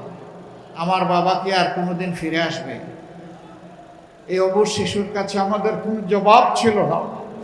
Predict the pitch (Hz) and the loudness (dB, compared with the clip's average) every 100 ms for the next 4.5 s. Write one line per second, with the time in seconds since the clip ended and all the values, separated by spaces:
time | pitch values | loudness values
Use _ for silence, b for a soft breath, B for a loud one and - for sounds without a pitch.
0 | - - - - - - - - - - | -16 -16 -16 -18 -18 -20 -20 -20 -20 -20
1 | - - - - - - - - - - | -20 -20 -20 -20 -20 -20 -20 -20 -20 -20
2 | - - - - - - 214 247 233 233 | -20 -20 -20 -20 -20 -8 -2 4 6 6
3 | 233 - 277 233 220 233 208 214 190 190 | 4 2 4 6 4 4 2 4 2 4
4 | 208 170 - - - | 6 6 4 -2 -4